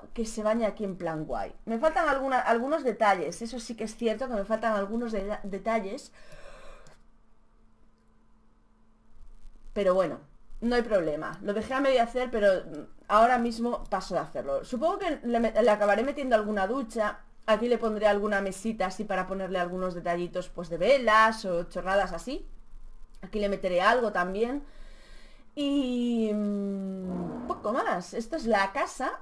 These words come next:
la pedazo casa. O sea, si antes teníamos una casa de mierda, ahora tenemos una super casa que lo flipas, vamos. Y la piscina, perdón, la piscina. Le puse ahí dos tumbonas tal,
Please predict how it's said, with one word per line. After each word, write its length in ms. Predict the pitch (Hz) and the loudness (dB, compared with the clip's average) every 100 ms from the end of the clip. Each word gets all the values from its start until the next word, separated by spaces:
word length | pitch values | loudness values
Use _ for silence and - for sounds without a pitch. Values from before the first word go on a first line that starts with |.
| - | -6
la 300 | 208 190 - | -2 -2 2
pedazo 520 | 208 214 285 302 269 | 6 6 4 0 2
casa. 480 | 254 269 - 254 311 - - - - | 2 0 0 -6 -6 -12 -20 -20 -10
O 20 | |
sea, 280 | - 175 - | -2 0 0
si 160 | - | -2
antes 180 | 233 262 | -2 -2
teníamos 320 | 311 285 262 | -2 -2 -2
una 160 | 240 233 | -2 -2
casa 220 | 233 226 | -2 -2
de 80 | 208 | -2
mierda, 340 | 202 202 220 | 0 0 2
ahora 100 | 233 | 2
tenemos 280 | 214 226 240 | 2 0 -4
una 140 | 226 185 | -6 -6
super 520 | - - 170 156 - | -6 -2 -2 -2 -2
casa 300 | 196 - 233 | -4 -4 -4
que 80 | 214 | -4
lo 100 | 160 | -2
flipas, 540 | 233 294 - - - | -4 -6 -6 -10 -6
vamos. 400 | 220 196 143 - - - - | -4 -2 -4 -8 -14 -16 -10
Y 220 | - 302 359 | -2 2 4
la 160 | 370 | 2
piscina, 400 | 220 208 214 165 | 0 -4 -2 -2
perdón, 320 | 165 170 156 | 0 0 0
la 120 | 151 156 | 0 -4
piscina. 380 | 165 214 180 | -6 -6 -4
Le 80 | 156 | -4
puse 220 | 175 202 | -4 -6
ahí 80 | 175 | -4
dos 180 | 165 160 | -4 -6
tumbonas 540 | 185 170 156 165 185 | -8 -6 -4 -4 -4
tal, 260 | 269 311 | 0 2